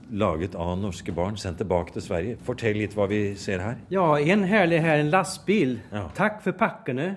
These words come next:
Speaker 1: Står det, och
Speaker 2: Och
Speaker 1: så
Speaker 2: så
Speaker 1: ser
Speaker 2: så
Speaker 1: vi en
Speaker 2: är
Speaker 1: lastbil.
Speaker 2: lingonsylt.
Speaker 1: Ja.
Speaker 2: Lingonsylt.
Speaker 1: Lingonsylt.
Speaker 2: Och sunda.
Speaker 1: Ja, sunda, det är ju ett
Speaker 2: Är det
Speaker 1: pålägg, vet
Speaker 2: tvättmedel?
Speaker 1: du. Nej,
Speaker 2: Är
Speaker 1: det
Speaker 2: det
Speaker 1: är ett pålägg.
Speaker 2: pålägg?
Speaker 1: Det är ett
Speaker 2: Aha.
Speaker 1: pålägg, det.
Speaker 2: Och messmör var väldigt populärt.
Speaker 1: Ja.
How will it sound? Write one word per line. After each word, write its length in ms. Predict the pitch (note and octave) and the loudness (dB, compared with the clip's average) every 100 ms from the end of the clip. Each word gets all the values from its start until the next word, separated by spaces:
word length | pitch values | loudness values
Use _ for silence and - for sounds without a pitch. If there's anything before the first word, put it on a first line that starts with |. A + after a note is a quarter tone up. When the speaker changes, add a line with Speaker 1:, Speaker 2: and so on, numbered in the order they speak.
| - | -10
Speaker 1:
Står 220 | - G#2 F2 | -8 -4 -2
det, 100 | F2 | -2
och 60 | |
Speaker 2:
Och 60 | E2+ | -2
Speaker 1:
så 80 | - | 0
Speaker 2:
så 120 | E3 | 2
Speaker 1:
ser 80 | G#2 | 4
Speaker 2:
så 0 | F#2+ | 6
Speaker 1:
vi 20 | |
en 80 | B2+ | 8
Speaker 2:
är 40 | B3 | 8
Speaker 1:
lastbil. 220 | A3+ D#3+ | 8 6
Speaker 2:
lingonsylt. 880 | D3+ C#3 - G#3+ G#3+ A#2+ - - - C3 | 4 2 0 0 2 -2 -8 -16 -4 -2
Speaker 1:
Ja. 120 | E3+ - - - - | -2 -4 -18 -20 -6
Speaker 2:
Lingonsylt. 540 | F#3 A3 F#3+ F3 C3+ B2 | 0 2 4 2 2 2
Speaker 1:
Lingonsylt. 520 | A3 E3 C#3 G#2 - - - - - - - - | 2 2 -2 -4 -10 -18 -20 -20 -20 -18 -18 -8
Speaker 2:
Och 200 | G3+ - | -6 -6
sunda. 960 | - - A#3 F#3 C#3 C3 G3+ D3 B2+ - _ | -6 -2 0 0 -2 0 0 0 -4 -12 _
Speaker 1:
Ja, 180 | C3 D#3 | -4 -4
sunda, 480 | - C3 C3 B2+ D3 | -4 -2 -2 0 2
det 120 | C3+ | 2
är 160 | A#2+ G#2+ | 2 0
ju 120 | C3 | -2
ett 80 | F3+ | -2
Speaker 2:
Är 40 | F#3+ | -2
det 60 | |
Speaker 1:
pålägg, 260 | D3 A#2 A2+ A#2 | 2 4 4 4
vet 120 | A2+ F3+ | 2 0
Speaker 2:
tvättmedel? 100 | F2 | -4
Speaker 1:
du. 60 | G#2 | -4
Nej, 120 | B2 | 0
Speaker 2:
Är 40 | E3+ | 2
Speaker 1:
det 60 | |
Speaker 2:
det 40 | C#3+ | 2
Speaker 1:
är 20 | |
ett 60 | G3+ | 2
pålägg. 120 | A#3 G#3+ | 4 4
Speaker 2:
pålägg? 260 | C3+ - E2 | 4 0 -4
Speaker 1:
Det 60 | |
är 60 | - | -4
ett 60 | - | -2
Speaker 2:
Aha. 120 | D#3 | -2
Speaker 1:
pålägg, 300 | A2+ B2 A2+ | -4 -6 -8
det. 80 | E2+ D#2 - - | -12 -14 -12 -4
Speaker 2:
Och 100 | F#3 | 2
messmör 680 | A#3+ G#3+ - - B3 A#3+ | 4 4 2 -2 0 2
var 140 | D#3 D#3 | 2 2
väldigt 320 | D3 B2+ B2 | 2 0 -2
populärt. 440 | C3+ B2+ A2+ A#2+ F2 F2 | -4 -2 -4 -6 -8 -2
Speaker 1:
Ja. 300 | F#2 G2 | 2 2